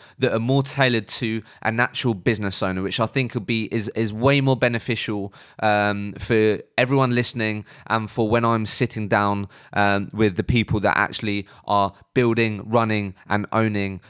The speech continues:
their own recruitment business. So I just wanted to make that crystal clear.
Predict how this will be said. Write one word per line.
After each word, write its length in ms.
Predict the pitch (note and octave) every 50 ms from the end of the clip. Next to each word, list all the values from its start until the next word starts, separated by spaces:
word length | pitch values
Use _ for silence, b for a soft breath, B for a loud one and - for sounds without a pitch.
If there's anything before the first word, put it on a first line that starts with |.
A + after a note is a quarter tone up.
| b b b
their 260 | G#2 A2 G#2 G2+ -
own 160 | G#2 G#2+ G#2
recruitment 480 | G2+ G2 F#2 - - A2 C#2+ F#2+ F#2+ F2
business. 380 | G#2 F#2 E2+ F2 D2 C2+ F2 -
So 160 | - - A2+
I 40 | A#2+
just 180 | B2 C#3 C#3 -
wanted 180 | E3+ D#3+ D#3 C#3
to 80 | -
make 180 | D3+ C#3+ C3+ G2
that 180 | B2 B2 - -
crystal 320 | - D3 C#3 C3+ - C3+ C3
clear. 400 | - - C3 A#2+ A2+ A2+ A#2+